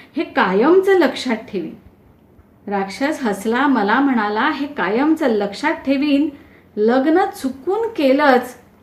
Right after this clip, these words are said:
तर बायकोला जीवापाड जपीन." <laughs> मी कुत्सित हसले. आठवणींचा पट हळूच उघडला. आमच्या ह्यांचा लग्नाआधीचा हाच डायलॉग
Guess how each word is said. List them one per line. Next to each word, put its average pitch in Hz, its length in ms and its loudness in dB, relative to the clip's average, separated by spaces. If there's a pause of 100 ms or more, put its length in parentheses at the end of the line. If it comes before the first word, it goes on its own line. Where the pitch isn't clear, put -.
(240)
तर 254 100 -2
बायकोला 196 720 -4
जीवापाड 262 600 -2
जपीन." 320 400 -6 (1080)
<laughs> 226 60 -2 (840)
मी 214 100 -4
कुत्सित 254 600 -8
हसले. 190 600 -6 (800)
आठवणींचा 214 640 -4
पट 220 380 0 (200)
हळूच 247 380 0
उघडला. 185 420 -4 (1040)
आमच्या 190 400 -2
ह्यांचा 208 680 0
लग्नाआधीचा 220 960 -2 (760)
हाच 262 380 -4
डायलॉग 208 420 2